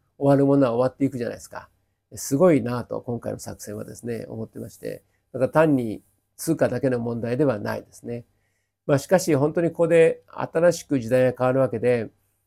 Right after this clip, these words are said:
ですから、まあ、最終的にはね、もうデフレはこう終わってるわけでありますから、えー、まあ、あの、とにかく新時代の建設に向けてね、えー、クルーズしていかないとダメですね。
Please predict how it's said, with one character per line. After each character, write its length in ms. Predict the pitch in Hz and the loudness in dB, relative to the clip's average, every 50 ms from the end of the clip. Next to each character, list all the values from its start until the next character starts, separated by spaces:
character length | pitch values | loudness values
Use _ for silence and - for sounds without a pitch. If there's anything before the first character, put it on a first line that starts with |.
| _ _ - | _ _ -6
で 100 | 143 139 | -6 -6
す 80 | 139 - | -2 0
か 80 | 147 | 0
ら、 180 | 139 135 131 127 - - _ _ _ _ _ - | 2 2 2 0 -2 -4 _ _ _ _ _ -4
ま 220 | 143 156 147 139 | 0 2 2 2
あ、 60 | 131 | 2
最 220 | - - 147 156 156 | 2 2 2 2 2
終 160 | - 165 147 | 0 -2 -4
的 200 | 170 147 165 185 | -2 -2 -2 0
に 80 | 180 | 0
は 140 | 160 127 107 | 0 0 0
ね、 200 | 110 113 120 120 | -2 -4 -4 -2
も 140 | 123 123 123 | -2 0 -2
う 80 | 120 113 | -2 -2
デ 80 | 123 | -4
フ 140 | 117 131 135 | -2 0 2
レ 100 | 135 135 | 2 2
は 140 | 135 131 123 | 2 2 0
こ 180 | - 127 123 | 0 0 0
う 20 | 120 | 2
終 120 | 127 131 131 | 2 0 0
わ 40 | |
っ 40 | - | -2
て 80 | - 139 | -2 0
る 60 | 143 | 0
わ 100 | 139 123 | 2 0
け 60 | 127 | 0
で 80 | 117 110 | -4 -6
あ 20 | |
り 80 | 110 107 | -8 -8
ま 100 | 117 - | -10 -14
す 80 | - | -16
か 80 | - - | -16 -16
ら、 280 | - 113 107 - - _ _ _ _ _ _ _ _ _ _ | -16 -14 -14 -16 -18 _ _ _ _ _ _ _ _ _ _
え 680 | - - 107 104 101 - 50 50 50 50 - - - - - | -12 -12 -10 -10 -8 -8 -8 -8 -8 -10 -10 -12 -12 -16 -18
ー、 20 | _ _ - | _ _ -12
ま 140 | 123 123 117 | -8 -8 -6
あ、 80 | 110 | -6
あ 40 | 113 | -6
の、 240 | 117 117 113 113 107 | -8 -6 -6 -8 -6
と 140 | - 139 135 | -4 -2 -2
に 80 | 127 | -2
か 120 | - 120 110 | -2 -6 -8
く 340 | - 120 117 113 107 - _ _ _ | -6 -6 -6 -6 -8 -10 _ _ _
新 240 | - - 135 131 127 | -8 -4 -2 -2 -2
時 100 | 135 127 | 0 0
代 140 | 139 120 | 0 0
の 100 | 113 117 | 0 -4
建 200 | - - 120 120 | -6 -6 -6 -6
設 260 | - 120 113 - - 127 | -6 -8 -10 -8 -8 -6
に 60 | 123 | -6
向 100 | 123 - | -4 -4
け 100 | 135 127 | -4 -2
て 120 | 127 127 | -2 -2
ね、 220 | 127 127 135 135 - _ _ _ _ _ _ _ - | -4 -4 -6 -8 -12 _ _ _ _ _ _ _ -12
え 100 | - - | -12 -12
ー、 60 | - - | -12 -8
ク 160 | - - 139 | -2 0 2
ル 120 | 160 175 | 2 2
ー 20 | 165 | 2
ズ 160 | 131 135 127 | 0 -2 -4
し 60 | - | -2
て 100 | - 127 | -2 -2
い 60 | 123 | 0
か 100 | - 127 | 0 0
な 100 | 127 123 | 2 2
い 80 | 123 120 | 2 2
と 160 | 127 123 123 | 2 2 2
ダ 120 | 131 127 135 | 2 2 0
メ 80 | 143 | 0
で 100 | 120 113 | 0 -2
す 120 | - - 113 | -4 -6 -8
ね。 240 | 113 110 107 107 | -8 -8 -8 -10